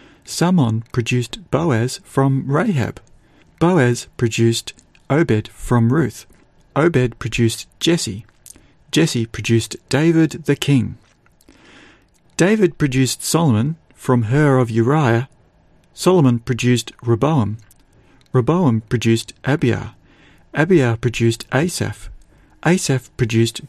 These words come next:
Josaphat. Josaphat produced Joram.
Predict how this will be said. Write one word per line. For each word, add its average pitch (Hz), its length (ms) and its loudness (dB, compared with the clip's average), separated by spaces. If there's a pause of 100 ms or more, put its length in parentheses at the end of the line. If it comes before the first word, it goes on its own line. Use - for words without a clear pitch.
(100)
Josaphat. 147 600 -4 (640)
Josaphat 170 540 -2
produced 107 420 -4 (100)
Joram. 120 460 -2